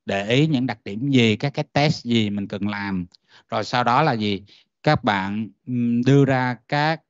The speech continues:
cái chỉ định liên quan tới hình ảnh học, nó cũng góp phần cho các bạn đánh giá. Chẳng hạn như các bạn chụp X-quang, các bạn thấy là gì? Đẩy lệch khí quản đúng không? Các bạn chụp C T, các bạn đánh giá được cái đoạn hẹp nhất của cái đường thở ha. Thì cái đó là những cái mà nó,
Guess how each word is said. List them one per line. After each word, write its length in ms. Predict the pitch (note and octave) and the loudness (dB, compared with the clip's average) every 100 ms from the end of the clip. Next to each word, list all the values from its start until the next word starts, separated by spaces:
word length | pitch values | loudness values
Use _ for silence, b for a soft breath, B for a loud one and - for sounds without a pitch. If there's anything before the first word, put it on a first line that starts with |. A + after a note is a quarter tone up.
| _ | _
cái 180 | D3 D#3 | -2 -2
chỉ 220 | - B2+ | -2 -4
định 360 | B2 G2+ G#2 G#2+ | -2 -2 -6 -8
liên 200 | B2+ B2+ | -2 -2
quan 180 | B2+ B2 | -2 -4
tới 100 | D3 | -4
hình 160 | C#3+ A2 | -4 -4
ảnh 180 | G2 | -6
học, 360 | B2 C3+ A2+ - _ b b - | -2 2 0 -2 _ b b 0
nó 180 | D#3 | 2
cũng 320 | D#3+ A2 B2+ D3+ | 2 0 0 0
góp 200 | D#3 E3+ | 0 0
phần 320 | D3 A#2 G#2+ | 0 0 -2
cho 120 | B2 | -6
các 160 | A#2+ D3+ | -6 -8
bạn 200 | G#2 G#2+ | -8 -6
đánh 180 | C#3+ | -6
giá. 320 | D3 C#3 D3+ F3 | -2 -2 -2 -4
Chẳng 200 | D3+ D#3 | -6 -6
hạn 220 | A#2 A2 | -8 -8
như 120 | B2 | -8
các 120 | C#3 | -6
bạn 180 | C3 G2+ | -6 -6
chụp 140 | A2+ | -10
X-quang, 500 | G#2+ C#3 - C3+ C3 C3 - _ _ _ _ _ _ - | -10 -10 -4 -2 -2 -4 -10 _ _ _ _ _ _ -2
các 80 | |
bạn 140 | D3 A2+ | -2 0
thấy 180 | C3 D#3 | -4 -2
là 120 | D#3 | -4
gì? 200 | A#2 A2+ | -4 -6
Đẩy 200 | G2+ A2 | -6 -6
lệch 240 | C3+ G2+ | -6 -6
khí 120 | - | -6
quản 340 | D#3 A2+ G2 C#3 | -4 -4 -6 -4
đúng 140 | E3+ | -2
không? 180 | D#3+ C#3 | -4 -4
Các 80 | - | -4
bạn 180 | B2 A#2 | -4 -4
chụp 120 | A#2+ | -6
C 240 | - C#3 | -4 -2
T, 60 | C#3+ C#3+ C#3+ | 0 2 2
các 80 | E3 | 2
bạn 200 | A#2 G#2+ A#2 | 0 -2 -4
đánh 180 | C#3+ | 0
giá 200 | D#3 D3+ | 2 2
được 220 | E3 A#2+ G2+ B B | 4 2 0 B B
cái 100 | F3 | 0
đoạn 260 | C#3 F#2+ A2 | 4 2 0
hẹp 300 | B2 A2 - | -4 -4 0
nhất 200 | D#3+ F3 | 0 0
của 160 | - G#2+ | -4 -4
cái 140 | G#2+ | -2
đường 180 | D3+ A2 | -2 -2
thở 380 | G#2 G2 G2+ E3 - _ _ _ _ | -4 -8 -6 -6 -8 _ _ _ _
ha. 220 | D3+ D3+ D3 b b - | 0 0 -2 b b -8
Thì 100 | A#2 | -6
cái 160 | C#3 | -4
đó 200 | C3+ C#3+ | -4 -2
là 120 | D#3+ | -2
những 280 | A#2 G2+ G2+ | -4 -6 -8
cái 240 | G#2+ C3 D#3 | -4 -2 0
mà 140 | B2 | 0
nó, 280 | A2 C3+ | 0 -2